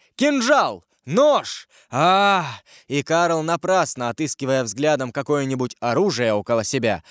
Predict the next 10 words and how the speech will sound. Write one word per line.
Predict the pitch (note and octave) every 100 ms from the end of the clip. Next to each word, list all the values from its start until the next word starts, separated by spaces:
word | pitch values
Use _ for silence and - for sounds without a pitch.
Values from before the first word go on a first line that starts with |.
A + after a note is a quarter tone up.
| -
вдруг | C#3 D3 A3+ A#3 -
увидел | G3+ F#3 E3+ E3+
маленький | D#3 D#3 D#3 C#3+ D3+
кинжальчик | D#3+ D#3 C#3 F#3 A2+ G2 -
на | G#2
поясе | B2 C3+ B2 C#3 C3+
Екатерины. | C#3 E3 F3 C3 F2+ D2+ _
Он | - E3+
схватил | D3 - C3 A#2 G3 E3
его, | G2 F2